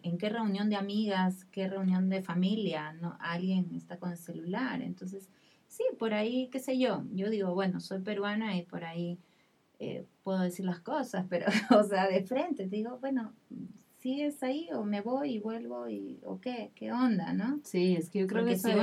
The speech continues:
Speaker 2: hay
Speaker 1: va a
Speaker 2: que
Speaker 1: estar con el
Speaker 2: comenzar a
Speaker 1: celular,
Speaker 2: hacer.
Speaker 1: pues, este, mm, o qué incómodo.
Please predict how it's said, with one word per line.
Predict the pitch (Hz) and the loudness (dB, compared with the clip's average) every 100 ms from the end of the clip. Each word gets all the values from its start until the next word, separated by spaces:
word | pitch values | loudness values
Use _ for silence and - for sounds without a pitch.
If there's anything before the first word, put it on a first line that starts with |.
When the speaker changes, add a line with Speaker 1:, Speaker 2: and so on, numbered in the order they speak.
| 262 | 6
Speaker 2:
hay | 294 | 4
Speaker 1:
va | |
a | |
Speaker 2:
que | 285 | 4
Speaker 1:
estar | 285 | 2
con | 285 | 4
el | 285 | 2
Speaker 2:
comenzar | 277 | 2
a | 214 | 0
Speaker 1:
celular, | 175 269 285 | 2 2 2
Speaker 2:
hacer. | - | 0
Speaker 1:
pues, | 214 190 - - - - | -4 -4 -6 -12 -14 -8
este, | 190 - 190 - 185 - 190 - 247 | -6 -6 -4 -2 0 -2 -4 -8 -6
mm, | 254 - _ _ _ _ 190 | -6 -6 _ _ _ _ -8
o | |
qué | 226 | -4
incómodo. | 233 247 359 190 143 | -2 -2 0 2 0